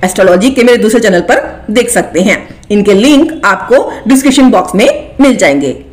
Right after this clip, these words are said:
ऐसे लोगों को अपने पिता का, अपने गुरुजनों का, अपने बड़ों का अपमान भूल कर भी नहीं करना चाहिए, उन्हें यथासंभव मान देना चाहिए, उनका आशीर्वाद लेकर ही अपने सभी कार्य पूरे करने चाहिए।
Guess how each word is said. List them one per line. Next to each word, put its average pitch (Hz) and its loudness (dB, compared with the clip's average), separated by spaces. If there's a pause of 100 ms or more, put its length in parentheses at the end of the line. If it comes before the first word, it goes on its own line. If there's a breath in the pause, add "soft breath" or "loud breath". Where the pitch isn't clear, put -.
(400)
ऐसे 233 0
लोगों 277 4
को 294 2
अपने 277 0
पिता 233 0
का, 262 2
अपने 226 0
गुरुजनों 247 2
का, 247 0
अपने 233 2
बड़ों 208 2
का 254 0
अपमान 240 0
भूल 226 2
कर 247 2
भी 269 4
नहीं 277 4
करना 226 2
चाहिए, 180 0 (240 loud breath)
उन्हें 220 2
यथासंभव 240 2 (300 loud breath)
मान 233 2
देना 196 2
चाहिए, 190 2
उनका 262 4
आशीर्वाद 302 0
लेकर 277 2
ही 302 4 (260 loud breath)
अपने 294 0
सभी 277 2
कार्य 233 2 (240)
पूरे 254 4
करने 175 0
चाहिए। 143 -4